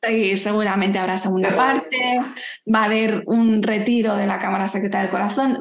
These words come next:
va a haber cosas que ya están siendo manifestadas para dos mil veintitrés, pero bueno, eh,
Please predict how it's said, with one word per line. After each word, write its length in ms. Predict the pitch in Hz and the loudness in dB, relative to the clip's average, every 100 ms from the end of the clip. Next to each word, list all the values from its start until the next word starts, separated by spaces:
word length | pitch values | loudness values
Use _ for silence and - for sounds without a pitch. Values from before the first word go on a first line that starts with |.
| 233 | 2
va 60 | 262 | 2
a 20 | |
haber 220 | 254 - | 2 0
cosas 680 | - 233 262 269 349 - - - - | -2 -2 0 0 -2 -2 -8 -8 -14
que 160 | - 240 | -2 2
ya 120 | 262 | 2
están 800 | 311 320 262 254 254 247 240 233 294 196 | 2 2 2 2 2 2 4 2 0 -2
siendo 400 | - 269 240 240 | 0 2 2 2
manifestadas 800 | 240 240 233 220 - 214 240 - | 2 2 0 -2 0 0 0 -2
para 220 | 269 233 | 0 0
dos 120 | 233 | 2
mil 160 | 254 269 | 2 2
veintitrés, 800 | 359 359 359 330 330 269 - 440 - _ - - - - - | 4 2 2 0 0 0 -2 -4 -8 _ -20 -20 -20 -20 -8
pero 220 | - 233 220 | -2 0 0
bueno, 500 | 220 214 185 - _ | 0 0 -4 -10 _
eh, 840 | 247 220 208 202 196 190 196 190 | -4 -2 0 0 0 0 0 -2